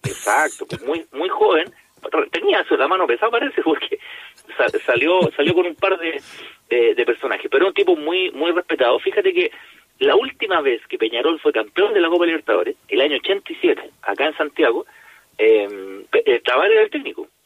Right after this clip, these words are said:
y era su, prácticamente su primera, estaba empezando su carrera como técnico, de ahí se fue a Boca,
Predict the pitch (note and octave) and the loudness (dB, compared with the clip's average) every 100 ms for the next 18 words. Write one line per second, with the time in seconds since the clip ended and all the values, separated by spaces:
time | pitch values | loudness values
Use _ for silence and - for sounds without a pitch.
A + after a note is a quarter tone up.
0 | - C3+ D#3 - D3+ C#3 C3+ A#2 G#2+ - | -4 -2 -2 -2 -4 -2 -6 -8 -10 -10
1 | - D#3+ - B2 C3+ C3 - G#2+ G#2+ B2 | -4 -4 -2 -2 -2 -4 -10 -4 0 2
2 | G#2 F#2 B2+ B2+ - - D3 B2+ A#2+ B2+ | 0 0 0 -2 -2 -2 -2 0 0 2
3 | B2+ A#2 A#2+ D3+ D3+ B2+ G#2 A2+ - A2 | 2 2 2 -2 0 4 4 2 0 0
4 | A#2 B2 D3 C3+ | 4 6 6 4